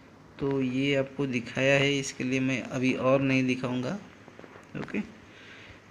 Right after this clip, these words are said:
चलो ठीक है, अभी ये video में दोस्तों बस इतना ही video बना देता हूँ मैं,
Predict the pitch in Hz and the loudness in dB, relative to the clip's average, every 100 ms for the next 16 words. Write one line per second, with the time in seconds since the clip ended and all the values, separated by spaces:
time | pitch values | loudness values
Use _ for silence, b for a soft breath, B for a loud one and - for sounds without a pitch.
0 | - 175 170 147 - - - 147 151 - | -4 0 2 0 -4 -14 -2 0 0 0
1 | 143 247 208 127 127 123 127 131 143 139 | -2 -2 -6 -4 -2 -2 2 2 4 4
2 | 127 127 143 151 156 151 151 - 151 160 | 2 4 4 4 4 2 0 -4 -2 -2
3 | 156 135 - 170 185 165 123 123 117 117 | -4 -6 -4 -2 0 0 0 0 2 2
4 | 113 117 117 127 151 233 | 2 0 0 0 0 0